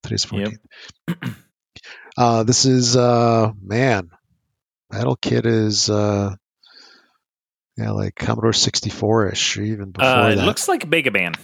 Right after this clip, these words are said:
Speaker 2: would be my,
Speaker 1: Yeah.
Speaker 2: my reference to it.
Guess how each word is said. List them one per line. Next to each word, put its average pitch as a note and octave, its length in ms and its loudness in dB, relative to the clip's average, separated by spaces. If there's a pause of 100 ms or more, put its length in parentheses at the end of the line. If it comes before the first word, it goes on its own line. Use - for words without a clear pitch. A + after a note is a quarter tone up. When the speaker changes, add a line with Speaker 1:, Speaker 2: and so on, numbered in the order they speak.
(680)
Speaker 2:
would A2 140 -2
be G#2+ 120 0
my, G2+ 300 2
Speaker 1:
Yeah. G2+ 140 -6 (460)
Speaker 2:
my F#2+ 180 -2
reference F2+ 520 -8
to F2+ 180 -10
it. - 80 -8